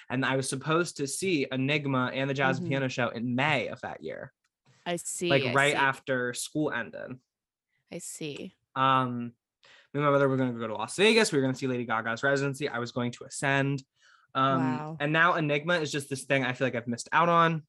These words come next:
Speaker 1: But anyway.
Speaker 2: Mm-hmm.
Speaker 1: Can't get too mad about that. So we go to
Speaker 2: <laughs>
Speaker 1: Boston. We took the train,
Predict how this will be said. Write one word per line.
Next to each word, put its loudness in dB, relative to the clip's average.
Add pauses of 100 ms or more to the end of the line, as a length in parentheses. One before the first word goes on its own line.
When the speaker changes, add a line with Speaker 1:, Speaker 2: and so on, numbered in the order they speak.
Speaker 1:
But -6
anyway. -8 (720)
Speaker 2:
Mm-hmm. -10 (1300)
Speaker 1:
Can't 4
get 4
too 6
mad 6
about 2
that. -8
So 6 (180)
we -2
go 2
to 2
Speaker 2:
<laughs> 4
Speaker 1:
Boston. -4
We -4
took -6
the -10
train, 0